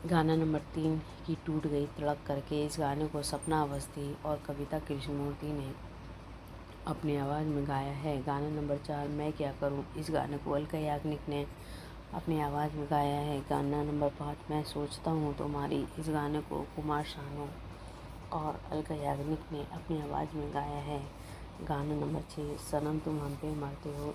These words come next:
इस गाने को उदित नारायण और कविता कृष्णमूर्ति ने अपनी आवाज़ में गाया है। दोस्तों, हम बहुत मेहनत से वीडियो बनाते हैं।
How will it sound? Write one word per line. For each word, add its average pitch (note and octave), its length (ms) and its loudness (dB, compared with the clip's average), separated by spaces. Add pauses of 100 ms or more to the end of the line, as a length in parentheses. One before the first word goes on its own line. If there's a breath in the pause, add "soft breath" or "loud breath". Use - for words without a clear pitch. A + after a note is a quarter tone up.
इस D#3 160 -6
गाने D3 280 -4
को C#3+ 280 -4 (560)
उदित D#3+ 260 4
नारायण C#3 400 2 (180)
और D#3+ 240 -2
कविता D3+ 300 0
कृष्णमूर्ति D3+ 720 2
ने C#3+ 200 2 (140)
अपनी E3 260 2
आवाज़ C#3+ 300 2
में D3 260 2
गाया C#3 260 2
है। C#3+ 480 -2 (4000 loud breath)
दोस्तों, D3+ 500 8 (220)
हम E3 160 10
बहुत D3+ 160 10
मेहनत D3+ 340 8
से D3+ 140 4
वीडियो C#3+ 320 4
बनाते D3 440 4
हैं। C#3+ 240 4